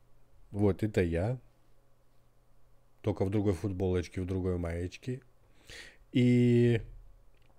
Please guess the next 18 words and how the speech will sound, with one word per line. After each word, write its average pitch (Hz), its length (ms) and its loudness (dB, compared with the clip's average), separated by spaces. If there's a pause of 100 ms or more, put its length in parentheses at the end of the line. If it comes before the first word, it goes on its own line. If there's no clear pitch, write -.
(340)
здесь 151 240 2
полностью 139 460 2
всё-всё-всё 139 640 0
описано, 101 460 -2
что 175 220 -2
вы 147 80 2
сможете 107 460 0
сделать. 143 400 0
Программа 113 520 0
курса 160 380 -2
есть 135 280 0
полностью, 120 680 4
полностью, 104 680 0
полностью. 95 760 -2 (420)
А, 82 1200 -2 (220)
шп-, - 300 -10
списки - 580 -4
уроков, 156 800 0